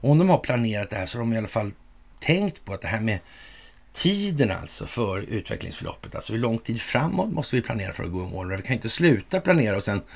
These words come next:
tror vi att de andra, ja, då la de också av apropå ingenting då.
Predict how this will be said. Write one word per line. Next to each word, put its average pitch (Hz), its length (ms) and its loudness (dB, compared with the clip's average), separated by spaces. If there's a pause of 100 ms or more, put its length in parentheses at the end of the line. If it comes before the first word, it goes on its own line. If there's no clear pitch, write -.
(240)
tror 117 180 4
vi 104 80 4
att 104 100 2
de 107 120 0
andra, 95 500 0
ja, 110 80 0
då 110 140 0
la 151 140 6
de 104 180 2
också 151 260 -2
av 87 200 0
apropå 92 380 -4
ingenting 85 580 -4
då. 101 220 -12